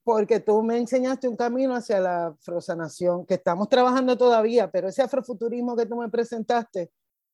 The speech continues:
rescata mucho de esa afrosanación. A mí me gustaría que tú nos contaras dos cosas. En primer lugar, tú tienes una trayectoria impresionante, veinte años en academia, una, una puertorriqueña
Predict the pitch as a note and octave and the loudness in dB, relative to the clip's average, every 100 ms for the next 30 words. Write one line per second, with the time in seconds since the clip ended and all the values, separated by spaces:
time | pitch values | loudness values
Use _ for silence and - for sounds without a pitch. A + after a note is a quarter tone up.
0 | _ - A3 A3 G#3 - - C4+ C4 A3 | _ -6 4 4 4 0 4 6 6 2
1 | G3+ G#3 G#3+ A3 G#3 G3+ - G3+ F#3+ F#3 | 0 -2 -2 -2 0 -2 -4 -4 -4 -6
2 | F#3 F#3 F3+ D#3+ E3+ D#3 C#3+ _ _ _ | -6 -6 -6 -8 -10 -10 -10 _ _ _
3 | - G#3+ A#3 C#4 C#4+ C4+ C4+ C4+ B3 A3 | -2 0 4 4 4 4 6 6 6 2
4 | A3 G#3+ A#3+ - B3+ A#3+ B3+ B3+ A3+ E3 | 2 0 -2 -2 -2 0 -2 -2 -4 -8
5 | - G3+ G3 - D3 C#3 - B2+ _ _ | -2 -2 -2 -8 -10 -10 -14 -16 _ _
6 | - - A3 A3 A3 A3 B3 C4 C4+ C#4+ | -20 -6 -4 -2 0 2 2 6 6 6
7 | A3+ A#3 A3 A#3+ B3+ C4 A#3+ A#3 G#3+ G3 | 2 0 0 0 -2 -2 0 2 2 0
8 | G#3 G#3 A#3+ A#3+ A#3+ A3 _ - G3+ F#3+ | -2 -2 0 -2 -2 -8 _ -14 -10 -10
9 | F#3 F#3 F3 G3+ F3+ E3+ F3+ G#3 G3+ G#3 | -8 -6 -6 -2 -2 -2 -2 -2 0 -2
10 | G#3 G3+ F3+ E3+ E3+ G#3 A3+ G3 F3+ F#3 | -2 -4 -4 -4 -2 0 0 -2 -6 -8
11 | F#3 - _ _ _ _ E3 F#3 F#3+ G3+ | -12 -16 _ _ _ _ -6 -2 -2 0
12 | G3+ G3+ - F3+ F#3 F3+ G3 A3+ G#3+ G#3 | 0 -2 -6 -6 -4 -4 -2 0 2 2
13 | G3 G3 G3+ G#3 A#3 A3+ A3+ G#3+ | 2 0 0 2 2 0 0 -2